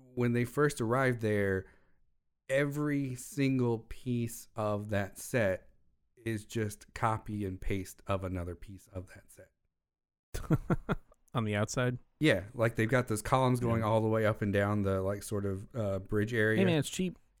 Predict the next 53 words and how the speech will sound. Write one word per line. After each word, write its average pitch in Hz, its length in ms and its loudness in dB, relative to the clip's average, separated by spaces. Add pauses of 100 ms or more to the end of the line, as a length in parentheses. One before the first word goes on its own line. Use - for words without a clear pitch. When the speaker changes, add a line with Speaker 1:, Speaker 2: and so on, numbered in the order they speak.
Speaker 1:
And 113 160 2
then, 110 160 2
Speaker 2:
Cheap 104 100 2
and 151 80 -2
easy. 139 300 -2
Speaker 1:
like, 107 160 0
the 110 80 2
buildings 110 440 2
in 104 60 -2
the 104 80 0
background, 107 540 2
they've 98 120 0
got 101 240 0
the 104 80 0
one 101 280 0
here 101 260 0
big 101 460 2
and 101 100 -2
then, 95 120 0
like, 98 180 -6
two 107 180 -2
on 101 100 -2
the 95 60 -4
side, 98 460 -4
the 98 120 -6
exact 98 420 -4
same, 95 380 -8
just - 140 -20 (280)
smaller. 95 440 -6 (680)
And 110 80 0
it's 104 140 -2
just, 110 120 -8 (120)
they 123 120 6
used 131 360 2
repeated, 104 480 2 (100)
um, 87 500 -2 (920)
assets. 98 540 -2 (360)
And 110 100 0
you 101 40 2
can 98 140 -4
tell, 123 380 6
and 107 140 -2
it's, 110 220 -6
you 127 120 2
know, 104 100 2
it's 101 100 0
a 127 40 4
money-saving 123 640 4
thing 92 180 -2
or 90 60 -4
whatever, 101 460 2
and 95 120 -4
it's, 98 260 -8